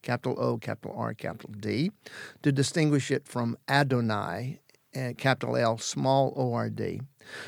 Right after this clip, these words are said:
But we thought that, uh, we should make an effort to translate it,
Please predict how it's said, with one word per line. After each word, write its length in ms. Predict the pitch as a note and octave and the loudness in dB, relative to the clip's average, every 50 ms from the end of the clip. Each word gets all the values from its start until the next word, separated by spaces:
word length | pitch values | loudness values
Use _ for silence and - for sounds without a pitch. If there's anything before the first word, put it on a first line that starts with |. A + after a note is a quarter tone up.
| - | 0
But 100 | - F3 | 4 4
we 180 | F#3 G3 A#3 C#4+ | 6 8 8 8
thought 320 | G#3+ - F3+ F3 D#3 D#3 - | 8 8 10 10 10 8 8
that, 600 | D#3+ C3+ B2 C3 C3+ B2+ B2 B2 - _ - - | 4 2 4 6 6 6 6 4 2 _ -4 0
uh, 420 | C#3+ B2+ B2 A#2+ A#2 A2+ A2 A2 - | 2 2 4 4 4 4 2 2 0
we 200 | - A#2 C#3 C#3 | 0 0 0 0
should 220 | C3 - - C3+ A#2+ | 0 2 0 0 2
make 240 | B2+ C#3+ D#3 D3 - | 4 4 4 4 4
an 120 | C3 A#2+ - | 2 2 2
effort 460 | B2+ C3+ C3 B2 - C3+ B2+ A#2+ - _ _ - | 2 2 2 2 2 0 -2 -2 -2 _ _ -8
to 220 | - - C3 A#2+ - _ _ _ _ _ | -4 -2 -2 -2 -4 _ _ _ _ _
translate 800 | - - - D3+ D3 D3+ D#3 C3 - - B2+ A#2 A2 - - D2+ | -2 2 4 6 8 8 6 4 2 -2 -2 -2 -2 -2 -2 -4
it, 160 | D#2 - - | -8 -8 -10